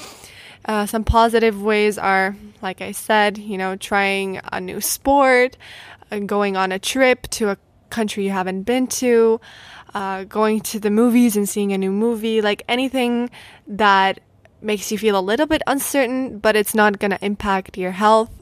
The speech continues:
or the health and well-being of others. So, yeah, like, we, <laughs> now that we know about the six human needs with Axel, we make sure that we have uncertainty in our lives. And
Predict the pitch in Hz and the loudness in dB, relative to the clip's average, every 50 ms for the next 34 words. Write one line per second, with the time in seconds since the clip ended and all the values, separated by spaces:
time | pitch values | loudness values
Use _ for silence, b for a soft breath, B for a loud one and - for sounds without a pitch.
0 | - _ - - - 196 190 190 190 190 185 185 185 - - - 220 - - 196 | -20 _ -12 -6 -4 -2 -2 -2 -2 -2 -2 -4 -4 -6 -8 -12 -14 -10 -8 -4
1 | 196 202 202 196 202 - - - - - _ _ - 208 196 190 190 190 185 190 | 0 2 2 2 2 -2 -10 -16 -16 -18 _ _ -6 -2 0 0 0 0 0 -2
2 | 185 185 180 175 - - - 196 196 196 220 240 277 311 - - B B B B | -2 -2 -4 -8 -6 -2 0 0 2 2 2 2 2 0 -2 -8 B B B B
3 | B B B B B B B B - - 240 226 226 220 220 214 214 214 208 202 | B B B B B B B B -6 -2 0 2 2 2 2 2 0 -2 -4 -6
4 | - - - 262 311 311 254 214 202 196 - 202 196 - - - - - _ _ | -8 -6 -2 0 2 4 4 4 2 2 0 -2 -2 -2 -6 -14 -16 -18 _ _
5 | _ - 104 127 214 220 214 208 214 208 208 220 233 233 233 233 226 226 247 247 | _ -16 -10 -6 -6 -6 -6 -6 -8 -10 -8 -4 -2 -2 0 0 0 0 -2 -2
6 | 247 247 240 254 269 233 254 254 285 247 262 247 240 214 - - 226 220 214 214 | -2 -2 2 2 4 4 6 6 4 4 4 4 2 2 2 -2 -6 -4 -4 -2
7 | 208 208 202 208 226 214 202 196 190 190 190 - - 190 214 208 - - 214 214 | 0 2 2 4 4 4 4 4 2 2 2 -2 -10 -8 -6 -6 -4 -2 -4 -4
8 | 196 - 220 208 196 190 190 190 196 202 202 185 180 - 185 185 208 - - - | -2 -2 -4 -2 -2 -2 -2 -2 -4 -4 -4 -6 -6 -4 -6 -6 -6 -8 -6 -4
9 | 233 220 214 208 208 196 190 190 b b b b b b b b - 214 220 226 | -2 0 0 0 0 -2 -4 -6 b b b b b b b b -4 -2 -2 -2
10 | 220 - - - 233 240 240 240 226 220 208 196 208 220 214 220 208 220 208 202 | -2 -4 -4 0 2 2 4 4 2 0 -2 -2 -4 -4 -4 -2 0 2 2 2
11 | 202 214 - _ _ - 214 214 - 220 208 208 202 220 208 208 208 208 214 214 | 0 -2 -10 _ _ -6 -6 -4 -4 -4 -4 -4 -4 -4 -2 0 0 0 0 0
12 | 214 - 208 202 | -2 -4 -6 -6